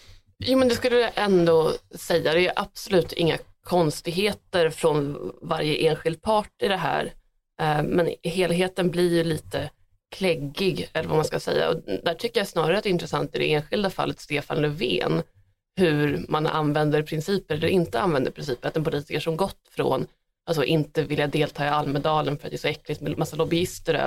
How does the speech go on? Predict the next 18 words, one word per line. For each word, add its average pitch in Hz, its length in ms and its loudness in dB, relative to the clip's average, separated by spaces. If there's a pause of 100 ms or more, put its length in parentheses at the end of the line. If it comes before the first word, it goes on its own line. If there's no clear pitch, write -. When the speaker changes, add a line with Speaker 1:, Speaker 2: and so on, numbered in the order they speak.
Speaker 1:
överallt 123 360 0 (200)
och 143 280 0 (1040)
arbetarrörelse 156 1300 2
och 151 120 2
vanligt 156 400 2
folk 156 440 0
ska - 160 -6
minsann 151 340 0
höras 151 500 0
och 156 60 -8
hela 151 120 0
den 151 180 -2
grejen. - 220 0 (600)
Plötsligt 160 500 -2
när 156 160 0
allting 147 300 -2
är - 80 0
över, 147 260 0